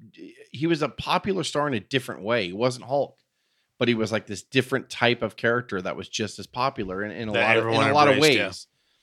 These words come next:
Speaker 2: yeah.
Speaker 1: In a lot of ways. And I, you know, again, you know, it was because of Hulk that he got a lot of attention at first. Hulk did really like him in the back and said, "Hey, let me work with him," you know, in eighty-six, eighty-seven. And, uh, it worked out, you know, it worked really well. Fortunately, that those two guys had a lot of,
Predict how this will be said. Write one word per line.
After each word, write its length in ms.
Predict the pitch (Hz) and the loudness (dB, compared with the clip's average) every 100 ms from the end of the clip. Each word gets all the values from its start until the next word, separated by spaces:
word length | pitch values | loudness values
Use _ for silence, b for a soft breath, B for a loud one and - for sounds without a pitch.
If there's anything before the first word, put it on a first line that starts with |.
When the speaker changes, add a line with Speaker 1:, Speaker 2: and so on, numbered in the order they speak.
| _ - | _ -4
Speaker 2:
yeah. 40 | |
Speaker 1:
In 60 | 131 | 2
a 40 | |
lot 140 | 120 117 | 4 4
of 80 | 107 | 2
ways. 400 | 127 117 98 117 | 2 0 -2 -4
And 140 | 107 | -4
I, 80 | 107 | -2
you 160 | 123 | -2
know, 180 | 117 104 | -2 -2
again, 520 | 82 113 143 123 101 - _ _ _ _ | -2 0 2 2 0 -10 _ _ _ _
you 120 | 131 110 | -4 0
know, 180 | 101 - | 0 0
it 100 | 160 | 4
was 200 | 147 139 | 4 4
because 340 | 117 - 107 | 2 2 2
of 80 | 107 | 2
Hulk 260 | 113 127 - | 2 2 0
that 100 | 127 | -6
he 60 | |
got 120 | 92 87 | -4 -6
a 40 | |
lot 160 | 90 92 | -6 -8
of 100 | 90 | -10
attention 380 | 101 92 - | -10 -10 -10
at 80 | 92 | -12
first. 340 | - 95 120 - | -8 -6 -6 -2
Hulk 240 | 117 - | -2 -2
did 140 | 107 98 | -6 -6
really 220 | 101 98 | -6 -6
like 300 | 82 98 - | -6 -6 -4
him 80 | 110 | -6
in 80 | |
the 60 | 104 | -4
back 300 | 101 107 120 | -2 -4 -4
and 100 | 113 | -12
said, 120 | 90 | -14
"Hey, 180 | 85 101 | -12 -10
let 140 | 92 98 | -10 -10
me 60 | |
work 260 | 98 113 123 | -6 -6 -6
with 140 | 139 | -8
him," 180 | 87 82 | -10 -16
you 80 | 90 | -18
know, 120 | 87 | -18
in 120 | 87 87 | -18 -16
eighty-six, 560 | 95 92 87 98 98 - | -16 -14 -12 -10 -10 -10
eighty-seven. 640 | 92 92 101 107 127 123 b b b | -10 -8 -8 -6 -8 -10 b b b
And, 220 | 117 120 | 4 6
uh, 140 | 123 | 6
it 100 | 123 | 6
worked 280 | 123 127 127 | 2 2 2
out, 280 | 139 143 110 | 0 0 -4
you 80 | 104 | -6
know, 60 | |
it 60 | 104 | -6
worked 160 | 110 113 | -6 -6
really 160 | 110 | -4
well. 340 | 113 127 98 - _ | 2 2 0 -6 _
Fortunately, 440 | 120 113 117 110 | -4 -2 -2 -4
that 200 | 104 101 | -4 -6
those 180 | 107 101 | -6 -6
two 140 | 113 | -8
guys 320 | 101 98 104 | -4 -2 -4
had 120 | 104 98 | -6 -8
a 40 | |
lot 200 | 95 101 | -6 -4
of, 200 | 101 98 | -4 -6